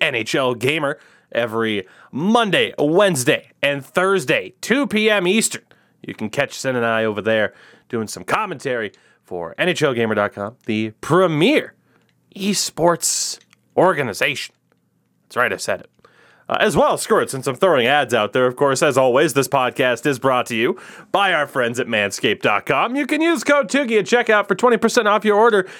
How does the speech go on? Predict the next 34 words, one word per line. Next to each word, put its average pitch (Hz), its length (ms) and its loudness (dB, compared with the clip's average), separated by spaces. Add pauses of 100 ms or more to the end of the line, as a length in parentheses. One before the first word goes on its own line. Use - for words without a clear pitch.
(120)
and 202 180 2
free 175 420 2 (240)
worldwide 156 1200 4 (220)
shipping. 170 580 2 (380)
Anything 165 640 0
that 135 140 -2
you 147 180 -4
would 117 180 -2
need 147 300 2
for 151 240 2
your 135 180 4
male 131 320 4
grooming 120 440 2
needs, 117 280 2
you 123 120 2
can 95 160 -4
find 113 340 -2
at 101 80 -4
Manscaped. 107 720 -2
And 302 260 2
as 151 100 -2
well, 120 220 2
a 113 60 0
shout 113 320 2
out, 110 200 -2 (300)
uh, 156 220 2
to 190 120 -2
our 349 100 2
other 370 180 2
new 117 100 2
partner 107 300 -2
here 98 200 0
at 131 220 -4
Thrive 185 640 0